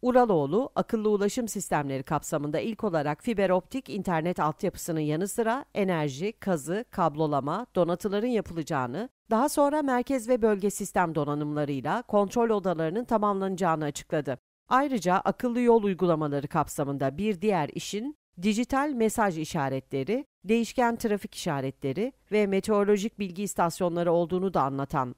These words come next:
Uraloğlu, ayrıca yine akıllı yol uygulaması kapsamında sinyalizasyon sistemleri, kamera sistemleri, araç algılayıcı sistemler, simülasyon yazılımları ve merkezi iot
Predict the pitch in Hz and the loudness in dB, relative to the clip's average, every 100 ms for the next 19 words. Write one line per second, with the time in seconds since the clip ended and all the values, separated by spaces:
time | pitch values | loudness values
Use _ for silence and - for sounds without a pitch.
0 | - 185 202 170 127 127 226 - _ - | -4 2 2 2 0 0 -2 -4 _ 2
1 | 196 208 165 147 175 214 180 196 175 226 | 4 2 -2 -2 -2 -2 -4 -2 -2 -4
2 | - - 247 247 262 240 196 214 208 208 | -4 -4 -4 2 4 4 2 -2 0 0
3 | 208 - 175 - - 139 139 127 - - | -2 -2 -4 -2 -2 -2 -2 -4 -6 -12
4 | - 208 208 175 190 180 240 247 254 - | -4 0 2 2 0 2 0 0 -4 0
5 | 240 233 233 262 311 _ - 254 254 202 | 0 2 0 -2 -6 _ 0 2 4 2
6 | - 165 - 139 139 131 220 - _ 208 | -2 -4 -2 0 0 -2 -4 -6 _ 2
7 | 220 285 262 233 214 220 220 190 208 165 | 4 4 4 2 2 2 0 -2 -6 -6
8 | - 147 135 143 180 _ - - 214 208 | 0 0 0 -2 -4 _ -18 -4 0 2
9 | 202 - 233 220 185 160 160 147 151 160 | 2 4 2 2 0 0 -2 0 0 0
10 | 202 160 220 - 208 214 196 233 196 202 | 0 -2 -4 -6 -4 -2 -2 -2 -2 -4
11 | 294 302 202 175 120 | -8 -4 0 2 0